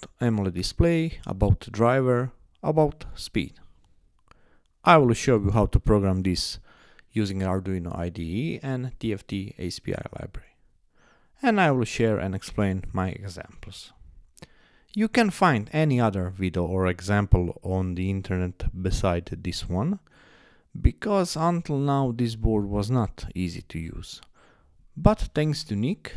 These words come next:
we are now able to use this board using T F T A C P I library. I will talk about this later, but first, before we start, I will invite you to join this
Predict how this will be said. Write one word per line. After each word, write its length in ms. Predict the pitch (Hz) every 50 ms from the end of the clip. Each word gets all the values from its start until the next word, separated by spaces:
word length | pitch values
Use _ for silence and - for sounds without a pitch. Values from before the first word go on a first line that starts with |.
| - -
we 200 | 240 262 240 240
are 160 | 214 196 165 143
now 340 | 147 147 151 143 123 -
able 320 | 110 139 143 139 - 143 127
to 180 | - - -
use 320 | 110 104 113 117 110 101 95
this 260 | 107 104 95 - -
board 520 | - - 107 110 113 113 107 104 107 - - -
using 380 | - 104 101 95 95 87 90 92
T 180 | - - 92
F 100 | 87 -
T 200 | - - 90 -
A 100 | - 90
C 120 | 85 - -
P 160 | - 98 90
I 180 | 80 92 92 - - - _ - -
library. 580 | - 82 85 78 73 69 - - 64 - - _ _ - - - - - _ _ _ _ _ _ _ _
I 100 | - 160
will 160 | 190 185 175 156
talk 300 | - - 147 123 - -
about 320 | 101 98 110 101 98 -
this 320 | - 107 104 92 - -
later, 440 | 87 85 90 104 - 185 202 214 190 175 156
but 240 | 139 117 113 101 -
first, 580 | - - 117 123 156 202 208 - - - - - - - - - - - - 110
before 420 | 104 110 - - - 117 107 101 90
we 100 | - 98
start, 460 | - - - 95 95 104 - - - - _ - - - _ _ - - _ _ _ _ _ _ - - - - -
I 140 | - 208 214
will 160 | 202 180 160
invite 440 | 143 120 110 117 123 127 123 - -
you 60 | 120
to 140 | - - 92
join 320 | 95 101 117 110 101 92
this 300 | 95 92 - - - -